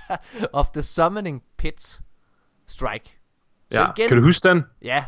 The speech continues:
Speaker 2: du
Speaker 1: Fogoth.
Speaker 2: huske det strike? Det
Speaker 1: Ja,
Speaker 2: var
Speaker 1: jeg
Speaker 2: mega
Speaker 1: elsker det.
Speaker 2: nice.
Speaker 1: Men igen, vidner om returning strikes.
Speaker 2: Ja.
Speaker 1: Øh, fire minutter og syvogfyrre sekunder inden,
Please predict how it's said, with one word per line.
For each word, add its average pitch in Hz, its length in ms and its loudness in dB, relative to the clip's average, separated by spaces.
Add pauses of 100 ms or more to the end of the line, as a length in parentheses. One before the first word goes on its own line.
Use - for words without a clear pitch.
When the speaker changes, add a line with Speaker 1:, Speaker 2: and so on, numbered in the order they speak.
Speaker 2:
du - 60 -18
Speaker 1:
Fogoth. 233 300 0
Speaker 2:
huske 151 120 0
det 143 80 -4
strike? 143 400 0
Det - 80 -14
Speaker 1:
Ja, 113 40 -2
Speaker 2:
var 107 80 2
Speaker 1:
jeg 101 100 -2
Speaker 2:
mega 98 120 -4
Speaker 1:
elsker 95 200 -10
det. 90 100 -4
Speaker 2:
nice. - 380 -10
Speaker 1:
Men 156 120 -6
igen, 185 320 -6 (220)
vidner 196 360 -6
om 196 240 0 (180)
returning 160 640 -4
strikes. - 720 -10 (360)
Speaker 2:
Ja. 95 120 -2 (800)
Speaker 1:
Øh, 107 760 -6 (180)
fire 233 160 -8
minutter 220 200 -6
og 190 240 -4
syvogfyrre 190 400 -6
sekunder 190 320 -10
inden, 190 360 -10